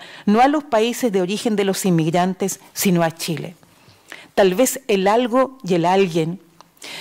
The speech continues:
se aclaran un poco si hablamos de acción deshuma-, deshumanizadora que implica la sumatoria de hechos que de tanto repetirse producen el sentido común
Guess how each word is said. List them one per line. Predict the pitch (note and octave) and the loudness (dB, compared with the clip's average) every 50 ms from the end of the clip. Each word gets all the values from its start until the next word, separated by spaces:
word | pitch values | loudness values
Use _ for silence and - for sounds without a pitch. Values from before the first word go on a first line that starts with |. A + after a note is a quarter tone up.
| - - | -16 -10
se | - - - G#3+ | -6 0 0 0
aclaran | G3 - - C4 C4 C#4+ D4 C#4+ | 2 4 4 4 6 6 6 6
un | C#4 B3+ A#3+ | 6 4 2
poco | - - C4 - C#4 C4 | 0 -2 -2 0 -2 -2
si | - A3+ | 0 0
hablamos | G3+ F3+ G3 G3+ G#3 G#3+ G#3+ | 0 2 2 2 2 0 0
de | F3+ F#3+ | 0 0
acción | F3 - - A3 G#3 G3+ | 0 0 0 -2 0 0
deshuma-, | G3 F#3+ - - G3 F3+ E3+ F3 E3+ D3 - | 0 0 0 0 0 0 2 0 0 -2 -4
deshumanizadora | - D#3+ D3+ F#3+ A3 A3 - - - - - C4+ C4 A#3+ A#3+ A#3+ A3+ A#3 A3 - G#3+ F#3 F3+ F3+ F3 E3+ F3 F3 - - - - - - - _ | -4 0 0 2 2 2 -2 -2 -2 0 2 2 2 2 0 0 0 -2 -2 0 0 2 2 2 2 2 0 -4 -6 -12 -20 -20 -20 -20 -10 _
que | - G#3 | 2 2
implica | F#3 E3+ - G#3 A3+ - - A3+ | 2 2 2 0 0 0 2 0
la | G#3 G#3 | 0 0
sumatoria | - - G3+ F3+ F3 E3+ - G3 G3+ G#3 G#3 G3 | -2 -2 -2 -2 -2 -2 -2 -2 0 0 0 0
de | F3+ E3 E3 | 0 0 0
hechos | F3 F3+ - - F#3 | -2 -2 -4 -6 -4
que | - F3 | -2 0
de | D#3 D3+ D3 | 0 0 0
tanto | - G3 A3 A#3+ A#3+ C#4 | 0 -2 -2 0 2 2
repetirse | C4+ C4+ C#4 C4+ B3+ B3 A3 - - D3+ C#3+ C#3 - - - C#3+ D#3 - - - - - - - - - | 2 2 2 2 2 0 0 0 -4 -6 -4 -6 -8 -8 -8 -8 -10 -12 -14 -14 -12 -12 -12 -12 -8 -2
producen | G#3 F#3+ G#3 G3+ G3 C4+ C4+ - C#4+ B3+ | 2 4 4 4 4 4 4 4 4 4
el | B3+ A#3 | 4 2
sentido | - - G#3 F#3 F3+ - A3+ G#3 A3+ G#3+ | 2 0 0 0 0 -2 0 0 0 2
común | A3 - F3 E3+ F3+ G3+ A#3 B3 B3 | 2 2 2 2 2 0 0 -2 -4